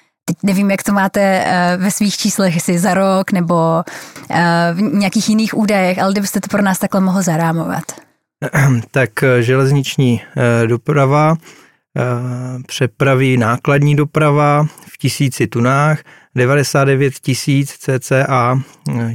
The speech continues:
Speaker 2: tisíců tun, eh, žele-, po železnici a silniční doprava, eh, pět set tisíc, tisíců, eh, tun, což je teda docela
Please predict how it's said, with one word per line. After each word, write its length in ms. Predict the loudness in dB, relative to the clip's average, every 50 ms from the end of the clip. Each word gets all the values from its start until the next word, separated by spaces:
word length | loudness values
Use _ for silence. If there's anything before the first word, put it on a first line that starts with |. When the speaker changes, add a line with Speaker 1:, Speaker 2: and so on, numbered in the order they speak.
| -6
Speaker 2:
tisíců 680 | -2 -4 -2 -2 -2 -4 -6 -6 -4 -2 -2 0 0 -2 -4 _
tun, 360 | -2 0 2 4 4 2 2 0 _ -12 -20 -20 -20 _ _ _ _ -10
eh, 560 | -6 -2 0 0 0 2 0 0 -2 -4 -6 -6
žele-, 260 | -4 -2 0 0 0
po 140 | 0 0 0
železnici 760 | 2 2 2 2 2 0 0 -2 0 0 0 2 2 0 -2 -8 -20 -20 -20 _ _ _ -2
a 160 | -2 -2 -2
silniční 480 | 0 0 2 2 2 0 2 2 2 2
doprava, 600 | 2 0 0 0 2 2 2 2 2 2 0 -2 -6 _ -20 -20 _ _ -2
eh, 140 | 0 0 0 0 0
pět 180 | 0 0 0
set 380 | 0 -2 -2 -2 -2 _ -4 0 2 2 2 2 0 -4 -8 -18 _ _ _ _ -6
tisíc, 520 | -4 -4 -4 -2 -2 -2 -2 -2 -6 -12 -16 _
tisíců, 640 | -6 -4 -4 -4 -2 -4 -4 -4 -2 -2 -2 -2 -2 -4 -8 -20 _ _ _ _ -4
eh, 140 | -2 -2 -2 -2
tun, 260 | -2 -2 -2 -2 -4 -8 _ _ _ _ _ _ _ _ _
což 260 | -10 -8 -8 -4 -6
je 60 | -6
teda 260 | -2 0 0 2 2
docela 580 | 2 0 -2 -4 -2 -2 0 2 2 0 0